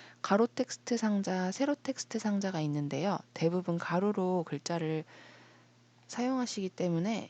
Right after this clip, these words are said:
이렇게 드래그하셔서 원하는 위치에 마우스를 놓으시면 되거든요. 네, 글자를 한번 써볼게요. 박세니라고 썼을 때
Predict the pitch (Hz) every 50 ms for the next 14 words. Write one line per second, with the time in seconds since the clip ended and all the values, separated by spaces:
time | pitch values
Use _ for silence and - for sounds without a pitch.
0 | - - - - - 170 - - - 165 147 - - - - _ - - 175 196
1 | 208 202 - 196 175 170 - 160 156 - 160 151 147 147 156 170 180 175 170 160
2 | 151 147 156 160 - - - - 180 170 156 151 160 165 156 143 135 - - -
3 | - - - - - - - - - - - 156 151 156 151 - - - 151 151
4 | 147 143 143 139 143 151 - 190 202 202 180 156 - - 131 - 135 - - 113
5 | 123 131 135 - - - - - - - - - - - - - - - - -
6 | - - 165 - - 160 160 - - - 185 175 175 175 196 233 269 330 370 -
7 | 240 214 196 190 - 226 226 214 190 170 - 165 180 208 233 208 - - 170 170
8 | 170 - _ _ _ _ _ - - - 233 240 240 233 240 233 220 185 - -
9 | - _ _ _ - - - 160 156 156 165 - 208 214 - - 202 185 - 151
10 | 143 165